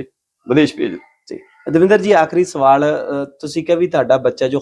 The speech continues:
Speaker 2: ਹਾਇਰ ਐਜੂਕੇਸ਼ਨ ਪ੍ਰਾਪਤ ਕਰਕੇ ਬਾਹਰ ਗਿਆ, ਤੇ,
Speaker 1: ਹੂੰ।
Speaker 2: ਤੇ ਜਿਹੜੇ ਨੌਜਵਾਨ ਅੱਜ ਪਲੱਸ ਟੂ ਕਰਨ ਤੋਂ ਬਾਅਦ ਹੀ ਪ੍ਰਵਾਸੀ ਬਣ ਰਹੇ ਨੇ ਜਾਂ ਹੋ ਰਹੇ ਨੇ, ਉਹਨਾਂ ਨੂੰ ਕੋਈ ਮੈਸੇਜ?
Speaker 1: ਉਹਨਾਂ ਨੂੰ ਮੈਸੇਜ ਇਹੀ ਆ ਵੀ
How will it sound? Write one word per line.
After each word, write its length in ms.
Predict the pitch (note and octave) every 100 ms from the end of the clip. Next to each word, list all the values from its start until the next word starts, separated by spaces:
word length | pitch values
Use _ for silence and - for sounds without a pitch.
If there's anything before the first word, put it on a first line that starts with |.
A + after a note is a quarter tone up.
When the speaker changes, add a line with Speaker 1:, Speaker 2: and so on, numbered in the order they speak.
| -
Speaker 2:
ਹਾਇਰ 180 | C#3+ F3
ਐਜੂਕੇਸ਼ਨ 840 | D3+ D3+ C#3 C3+ - C#3 C#3 C#3
ਪ੍ਰਾਪਤ 380 | C3+ B2+ A#2+ -
ਕਰਕੇ 340 | B2+ B2 -
ਬਾਹਰ 280 | B2 C3 D3
ਗਿਆ, 200 | A#2 A#2+
ਤੇ, 160 | B2+ E3
Speaker 1:
ਹੂੰ। 340 | _ C#3 B2+
Speaker 2:
ਤੇ 200 | A#3 A3+
ਜਿਹੜੇ 300 | E3 F#3+ A3
ਨੌਜਵਾਨ 640 | F3+ C#3+ C#3+ D3+ D3+ D3+
ਅੱਜ 180 | D3 C3
ਪਲੱਸ 360 | D3+ D#3 D3 -
ਟੂ 80 | F#3
ਕਰਨ 260 | F3 C#3 C3
ਤੋਂ 120 | D#3+
ਬਾਅਦ 280 | C#3 D3 E3
ਹੀ 100 | E3
ਪ੍ਰਵਾਸੀ 1120 | D3+ C3 A#2+ B2 B2 - C#3 C#3 D3 D3 C#3+ _ B2
ਬਣ 220 | C3 C#3+
ਰਹੇ 240 | D#3 D#3+
ਨੇ 200 | B2 A#2
ਜਾਂ 240 | A#2 C3 C3
ਹੋ 120 | D3+ E3+
ਰਹੇ 200 | C#3 A#2
ਨੇ, 180 | B2+ - - _ -
ਉਹਨਾਂ 140 | F3+
ਨੂੰ 120 | F#3+
ਕੋਈ 100 | F#3+
ਮੈਸੇਜ? 360 | D#3 B2+ B2 A2 - _ _ _ _ _ _
Speaker 1:
ਉਹਨਾਂ 260 | A3 D4+ D4
ਨੂੰ 80 | C4
ਮੈਸੇਜ 360 | A#3 G#3 A3+
ਇਹੀ 300 | A3 G3 A3+
ਆ 280 | A#3 A3+ A3+
ਵੀ 320 | G#3+ A3 G#3+